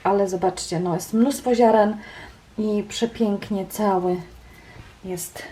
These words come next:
wypieczony, bez zakalca, bez niczego. Także jak najbardziej polecam Wam tę wersję. Mogłam zrobić troszkę w innej formie, on byłby bardziej taki wyższy,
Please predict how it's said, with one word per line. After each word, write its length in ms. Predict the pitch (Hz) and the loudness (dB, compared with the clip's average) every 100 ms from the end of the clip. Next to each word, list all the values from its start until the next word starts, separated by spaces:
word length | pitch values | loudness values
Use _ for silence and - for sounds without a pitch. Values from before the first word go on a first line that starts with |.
| - - - | -18 -20 -12
wypieczony, 960 | 175 196 202 - 196 - 254 247 226 | 0 2 2 2 -2 2 4 6 6
bez 240 | 190 190 185 | 4 2 2
zakalca, 640 | 170 165 208 202 - 185 | 0 2 4 4 0 -2
bez 220 | 170 165 | -2 -2
niczego. 540 | 160 160 202 185 180 180 - - - - - - - - - - - | -2 0 0 2 0 -2 -8 -14 -20 -20 -10 -10 -10 -20 -20 -20 -16
Także 300 | - 175 165 101 - - | -16 -14 -14 -14 -12 -2
jak 280 | 214 226 | 2 2
najbardziej 500 | 214 185 185 185 185 | 2 2 4 4 0
polecam 500 | 185 196 180 180 175 | -2 2 2 0 -4
Wam 200 | 175 170 | -2 -4
tę 120 | 165 180 | -2 4
wersję. 460 | 214 220 - 214 - - - | 4 4 0 0 0 -14 -4
Mogłam 300 | 240 269 269 | 2 6 6
zrobić 280 | 277 269 269 | 6 2 2
troszkę 380 | 254 254 - 262 | -6 -4 0 0
w 140 | - | 4
innej 240 | 269 254 254 | 6 6 4
formie, 560 | - 269 254 220 220 247 - | 4 4 4 0 -2 -2 -6
on 140 | 214 220 | -6 0
byłby 320 | 220 214 220 | 0 2 4
bardziej 380 | 220 233 233 220 | 8 6 4 -4
taki 320 | 214 - 226 | -6 -4 -2
wyższy, 720 | 226 285 - - - 233 262 | 4 4 4 -4 2 6 6